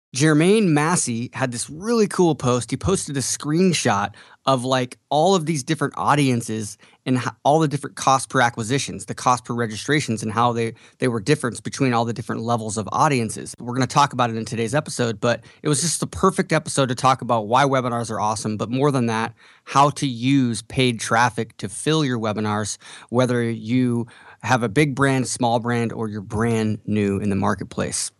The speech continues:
So, Molly, if you can introduce him and, and kinda give the backstory, that'd be awesome.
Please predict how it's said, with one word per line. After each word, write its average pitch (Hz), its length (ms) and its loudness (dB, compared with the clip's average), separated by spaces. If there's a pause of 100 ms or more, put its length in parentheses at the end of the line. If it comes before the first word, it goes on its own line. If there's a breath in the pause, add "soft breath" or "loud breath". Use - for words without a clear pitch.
So, 113 380 2 (320 loud breath)
Molly, 151 460 4 (240)
if 143 160 -10
you 147 60 0
can 147 100 4
introduce 131 420 0
him 131 100 2
and, 113 160 -2
and 110 140 -6
kinda 113 180 -2
give 107 200 -6
the 110 60 -8
backstory, 110 400 -2
that'd 104 140 -4
be 101 120 -4
awesome. 90 380 -8